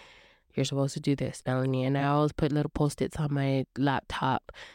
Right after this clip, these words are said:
to show what I'm supposed to do. So I want you to write on a piece of paper or on an iPhone, or,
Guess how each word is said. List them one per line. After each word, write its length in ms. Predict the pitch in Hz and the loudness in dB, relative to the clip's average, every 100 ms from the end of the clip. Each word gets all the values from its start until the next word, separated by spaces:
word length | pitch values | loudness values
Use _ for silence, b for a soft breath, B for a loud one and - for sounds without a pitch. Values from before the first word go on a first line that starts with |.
| B B _ | B B _
to 160 | - 143 | 0 0
show 500 | - - 139 143 139 | 2 2 4 4 4
what 200 | 131 131 | 2 0
I'm 120 | 127 | -2
supposed 340 | - - 139 - | -4 -6 -6 -6
to 40 | |
do. 240 | 151 - - | -6 -6 -4
So 400 | - 170 120 - B B B - | -2 0 0 -4 B B B -2
I 80 | |
want 360 | 147 165 165 - | 2 2 0 -2
you 460 | 156 165 165 147 135 - - | -2 2 2 2 -2 -6 -2
to 260 | 156 147 | 0 0
write 500 | 143 143 107 - - B B B B B B B B B _ - | 2 2 0 -6 -16 B B B B B B B B B _ -6
on 160 | 147 147 | -2 -2
a 60 | |
piece 280 | - 170 156 | -2 -4 -2
of 80 | 131 | -4
paper 560 | - 160 - 135 131 | -4 -6 -4 -6 -4
or 260 | 87 143 143 | -2 -2 0
on 220 | 139 147 | 0 0
an 120 | 139 | 0
iPhone, 840 | 135 151 147 - 143 143 143 143 143 | 0 0 -2 -2 -2 0 0 0 -2
or, 180 | - 131 | 0 -2